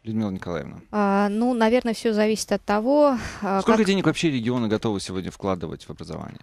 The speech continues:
Speaker 2: А, регион... Нет, э, регион должен вкладывать в соответствии с той формой, то есть подушевое финансирование,
Speaker 1: Мгм.
Speaker 2: норматив у нас заложен, и за каждым ребёнком идут, э, деньги на школу.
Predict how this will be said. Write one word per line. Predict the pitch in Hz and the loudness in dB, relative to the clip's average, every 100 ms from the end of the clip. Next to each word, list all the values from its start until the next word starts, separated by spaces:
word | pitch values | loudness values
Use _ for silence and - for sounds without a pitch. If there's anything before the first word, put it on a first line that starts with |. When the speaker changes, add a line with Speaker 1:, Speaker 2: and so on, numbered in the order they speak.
| _ | _
Speaker 2:
А, | 175 165 165 - | -14 -12 -12 -10
регион... | 170 185 208 247 240 - | -6 -4 0 0 -2 -4
Нет, | 214 180 - - | -4 -4 -8 -10
э, | 180 165 | -6 -4
регион | 180 196 277 330 | -2 0 0 2
должен | 277 262 226 | 0 0 -4
вкладывать | - 240 240 202 - - | -2 -2 0 -2 -6 -8
в | |
соответствии | - 202 233 220 - 185 | -6 -4 -2 -2 -2 -6
с | 180 | -6
той | - 180 | -8 -6
формой, | - 285 226 | -4 -2 -2
то | - | -6
есть | - | -8
подушевое | - 175 - 185 175 | -10 -12 -10 -8 -8
финансирование, | - 175 185 - 302 269 190 170 156 | -10 -16 -14 -8 -4 -2 -2 -4 -4
Speaker 1:
Мгм. | 208 117 | -4 -6
Speaker 2:
норматив | 175 170 180 175 - | -10 -12 -12 -12 -12
у | |
нас | 170 165 | -14 -12
заложен, | 175 185 269 247 180 - - - | -8 -4 -4 -2 -4 -8 -18 -14
и | 175 | -10
за | 175 | -8
каждым | 190 175 175 | -6 -8 -8
ребёнком | 170 185 233 - 165 | -10 -10 -12 -12 -16
идут, | 160 180 - 180 | -14 -14 -14 -16
э, | 165 160 | -14 -10
деньги | 165 202 202 | -6 -6 -6
на | 165 170 180 | -8 -10 -12
школу. | - - 175 175 165 160 147 | -14 -18 -14 -12 -12 -12 -12